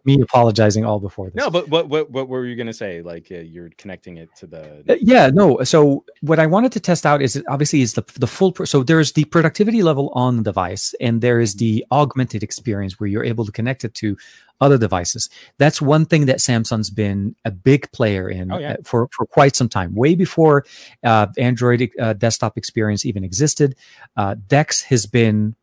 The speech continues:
Speaker 1: the go-to desktop experience
Speaker 2: Mm-hmm.
Speaker 1: for mobile devices. Um, and what I mean by this, just for reference, it's an experience where you take a Samsung device, an S line generally, and a Note line. Not all of those de-, devices carry it.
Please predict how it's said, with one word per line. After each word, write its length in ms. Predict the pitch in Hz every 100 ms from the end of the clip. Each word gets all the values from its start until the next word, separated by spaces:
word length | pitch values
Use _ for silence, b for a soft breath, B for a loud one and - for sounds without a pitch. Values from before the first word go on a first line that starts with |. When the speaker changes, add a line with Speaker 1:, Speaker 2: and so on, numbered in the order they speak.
| _
Speaker 1:
the 320 | - 104 127 151
go-to 500 | 143 131 - - 113
desktop 440 | 117 110 110 104
experience 500 | 104 - 101 95 95
Speaker 2:
Mm-hmm. 80 | 196
Speaker 1:
for 100 | 107
mobile 380 | 101 120 120 101
devices. 480 | 92 90 87 110 - b b b _
Um, 300 | 104 92 95 _
and 120 | 131 123
what 100 | 131
I 60 |
mean 180 | 139 180
by 140 | 151
this, 160 | 123 113
just 160 | 120 -
for 100 | 110
reference, 460 | 139 - 107 - b b b
it's 320 | 131 - 139 -
an 60 | 151
experience 400 | - 190 196 -
where 80 |
you 100 | 139
take 240 | 123 - 170
a 40 |
Samsung 420 | 175 147 135 139
device, 460 | 127 98 87 90 - -
an 140 | 113
S 280 | 143 135 -
line 200 | 139 131
generally, 420 | 127 120 113 110
and 100 | 104
a 20 |
Note 260 | 101 104 107
line. 200 | 95 101
Not 160 | 131
all 240 | 160 147 147
of 80 | 120
those 180 | 113
de-, 180 | 107 117
devices 380 | 107 104 101 104
carry 300 | - 95 87
it. 80 | 95